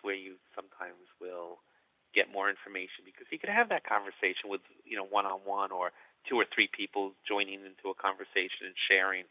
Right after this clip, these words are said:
Uh, because, you know, the bottom line is the older generation in this business, like I said before,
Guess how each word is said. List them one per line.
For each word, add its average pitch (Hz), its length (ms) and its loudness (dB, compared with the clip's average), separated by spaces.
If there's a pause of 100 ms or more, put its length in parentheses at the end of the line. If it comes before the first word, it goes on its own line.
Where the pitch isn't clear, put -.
(420)
Uh, 98 320 6 (720)
because, 131 280 -4
you 135 100 -10
know, 156 140 -2
the 160 80 -8
bottom 147 260 10
line 147 180 6
is 113 200 -2 (760)
the 117 80 8
older 143 220 8
generation 117 580 2
in 101 40 -10
this 101 160 -10 (120)
business, 120 320 -2
like 95 160 -4
I 104 80 -14
said 104 160 -2
before, 117 320 0